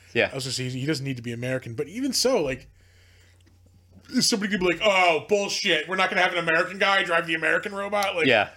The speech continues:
Speaker 1: yep.
Speaker 2: just let him talk normally.
Speaker 1: Yeah.
Speaker 2: Yeah, I mean, that could be it.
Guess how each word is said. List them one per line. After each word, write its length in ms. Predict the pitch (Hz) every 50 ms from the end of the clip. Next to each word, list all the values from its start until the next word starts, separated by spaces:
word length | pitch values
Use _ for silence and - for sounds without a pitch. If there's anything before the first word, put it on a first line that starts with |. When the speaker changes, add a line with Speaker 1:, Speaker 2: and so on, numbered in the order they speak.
| - _ -
Speaker 1:
yep. 200 | 120 127 123 - - _ _ _ _
Speaker 2:
just 160 | - - -
let 100 | 240 247
him 60 | 226
talk 280 | 175 175 202 202 196 156
normally. 500 | 165 156 165 165 139 120 110 104 95 - _ _ -
Speaker 1:
Yeah. 180 | 123 107 - - _ _ _ _ _ _ _ _ _ _ _ _ _ _ _ _ _ _ _ _ _ _ _ _ - - - - _
Speaker 2:
Yeah, 220 | - 180 208 208 208
I 60 | 208
mean, 100 | 202 196
that 140 | 202 208 202
could 180 | - - 180 175
be 140 | 190 190 190
it. 240 | 185 185 185 -